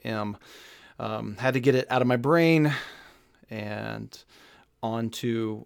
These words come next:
uh, virtual paper. And I'm hoping that, one, you read it, and two,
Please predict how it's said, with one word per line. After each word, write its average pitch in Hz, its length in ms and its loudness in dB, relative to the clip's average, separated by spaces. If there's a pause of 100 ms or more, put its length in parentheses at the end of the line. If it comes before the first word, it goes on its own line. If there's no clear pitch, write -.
uh, 113 240 -4
virtual 127 300 0
paper. 123 340 -2 (1040)
And 123 260 -2
I'm 127 140 0
hoping 214 600 0 (1700)
that, 131 300 0 (120)
one, 139 360 2
you 185 100 4
read 151 180 8
it, 147 160 4
and 120 200 -2
two, 147 580 2